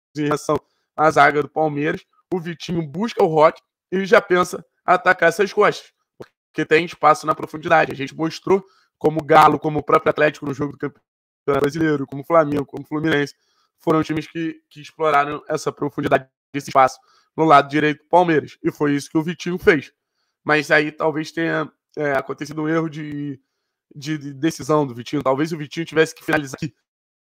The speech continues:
Ele tinha uma, uma, uma condição melhor de finalizar e mais possibilidades pra finalizar. Acaba que o Vitinho, ele espera pra fazer o corte pro marcador, leva a bola pra, pra perna de,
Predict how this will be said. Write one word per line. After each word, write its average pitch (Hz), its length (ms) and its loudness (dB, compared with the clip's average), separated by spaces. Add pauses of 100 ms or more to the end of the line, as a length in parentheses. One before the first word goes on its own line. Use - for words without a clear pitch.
(120)
Ele 143 100 -4
tinha 156 460 -2 (280)
uma, 147 640 0 (260)
uma, 156 280 0 (180)
uma 147 200 -6
condição 170 840 -2
melhor 156 640 2
de 180 100 -6
finalizar 160 380 0
e 165 40 -2
mais 165 260 -4
possibilidades 156 800 0
pra 139 180 -4
finalizar. 147 400 -4 (380)
Acaba 127 280 2
que 139 120 -8
o 139 60 -4
Vitinho, 143 580 -8
ele 139 120 -6
espera 147 480 2
pra 143 280 0
fazer 139 320 0
o 135 80 0
corte 143 400 -2
pro 147 160 -8
marcador, 147 640 -2 (520)
leva 151 280 4
a 147 40 0
bola 147 300 2
pra, 147 380 0 (840)
pra - 120 -4
perna - 220 -2
de, 143 60 -2